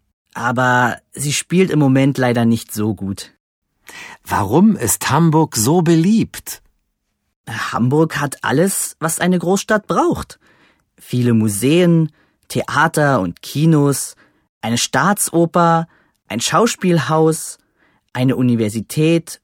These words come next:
Speaker 1: und viele Hochschulen. Mein Bruder studiert in Hamburg.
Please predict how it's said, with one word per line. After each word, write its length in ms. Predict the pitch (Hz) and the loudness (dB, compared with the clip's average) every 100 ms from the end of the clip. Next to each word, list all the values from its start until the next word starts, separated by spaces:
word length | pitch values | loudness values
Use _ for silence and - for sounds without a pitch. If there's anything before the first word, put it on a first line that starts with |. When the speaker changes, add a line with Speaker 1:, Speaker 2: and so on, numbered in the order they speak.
| - | -6
Speaker 1:
und 180 | 117 | -6
viele 500 | - - 208 233 190 | -6 -4 0 2 2
Hochschulen. 680 | 156 214 - - 98 90 87 - _ _ _ _ _ _ _ _ _ - | 2 0 -2 -6 -4 -4 -8 -16 _ _ _ _ _ _ _ _ _ -2
Mein 200 | 165 190 | 2 2
Bruder 320 | 165 262 240 | 4 2 2
studiert 420 | - 156 147 156 | 0 -2 0 0
in 140 | 120 113 | 0 0
Hamburg. 500 | 110 98 95 - | 0 -2 -6 -10